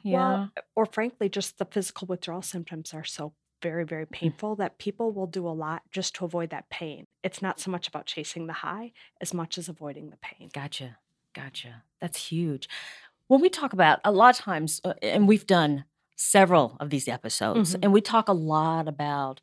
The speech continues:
Speaker 2: uh, risk factors in, um, sex trafficking, you know, f-,
Speaker 1: Mm-hmm.
Speaker 2: risk factors, uh, the things that a trafficker would zero in to get that person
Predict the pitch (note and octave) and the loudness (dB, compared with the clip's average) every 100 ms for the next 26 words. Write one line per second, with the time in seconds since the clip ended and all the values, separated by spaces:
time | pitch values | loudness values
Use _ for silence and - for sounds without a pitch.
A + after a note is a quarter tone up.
0 | _ _ _ D3 D3 C#3+ D3 - D#3 D#3 | _ _ _ -16 -14 -12 -14 -10 -4 2
1 | E3 D#3 - - _ _ _ - D#3 C3+ | 2 2 -2 -4 _ _ _ -4 -4 -4
2 | - C#3+ C3 B2+ B2+ A#2+ - - C#3+ C3 | -10 -8 -6 -4 -6 -8 -12 -8 -8 -6
3 | B2 A#2+ - _ _ _ _ - - - | -8 -10 -16 _ _ _ _ -20 -20 -20
4 | - _ - - D#3 D3 - - - C#3+ | -20 _ -14 -10 -10 -4 -2 0 2 0
5 | - - C3 A2+ - D#3 C3+ - - - | -2 -8 -8 -8 -6 -6 -6 -8 -16 -12
6 | G#3+ F#3+ D#3 F#3 - G3+ F3+ F3+ - F3+ | -10 -4 0 0 0 2 2 0 2 2
7 | E3+ - - - _ - G3+ A3+ A3+ A#3 | 2 -4 -12 -12 _ -4 0 6 8 8
8 | G#3 - F#3+ F#3 E3 - G3 G3 - F#3+ | 6 4 6 6 4 2 0 2 2 4
9 | F3+ D#3+ E3 - - - - - E3+ A3+ | 4 2 0 0 -20 -20 -14 0 10 10
10 | G#3+ G#3 G#3 - F#3+ F#3+ F#3+ F#3+ G3+ _ | 12 12 12 8 2 2 2 0 -2 _
11 | _ - F#3+ D#3 F#3 F3+ - F#3 - - | _ 2 2 2 2 2 0 -2 -2 -2
12 | F#3 - F#3 F3+ | 0 2 2 2